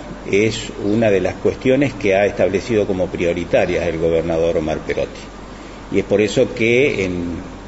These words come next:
en esta oportunidad con estos presidentes de comuna hemos estado charlando, como dijo recién el senador, los distintos programas que se están llevando en cada localidad y, por supuesto, analizando alternativas de los programas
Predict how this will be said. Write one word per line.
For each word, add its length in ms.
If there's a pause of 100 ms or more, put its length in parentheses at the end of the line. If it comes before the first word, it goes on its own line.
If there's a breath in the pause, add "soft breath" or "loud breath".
(160)
en 80
esta 200
oportunidad 720
con 200
estos 240
presidentes 640
de 60
comuna 420
hemos 180
estado 380
charlando, 600 (640 loud breath)
como 220
dijo 300
recién 340
el 80
senador, 420
los 160
distintos 440 (120)
programas 600
que 160
se 100
están 300
llevando 320
en 80
cada 200
localidad 600 (720 loud breath)
y, 100
por 180
supuesto, 440
analizando 560
alternativas 800
de 120
los 180
programas 800